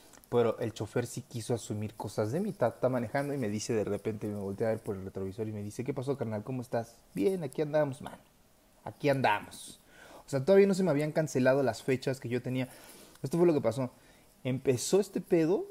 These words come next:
las últimas fechas que yo alcancé a hacer de stand-up fueron en Estados Unidos, en el Improv de, ah, Arlington, en Texas. Entonces,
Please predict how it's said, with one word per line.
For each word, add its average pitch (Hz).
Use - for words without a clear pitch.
las 120
últimas 196
fechas 165
que 139
yo 131
alcancé 139
a -
hacer 135
de 131
stand-up 135
fueron 135
en 120
Estados 127
Unidos, 120
en 107
el 107
Improv 139
de, 127
ah, 110
Arlington, 117
en 107
Texas. 120
Entonces, 127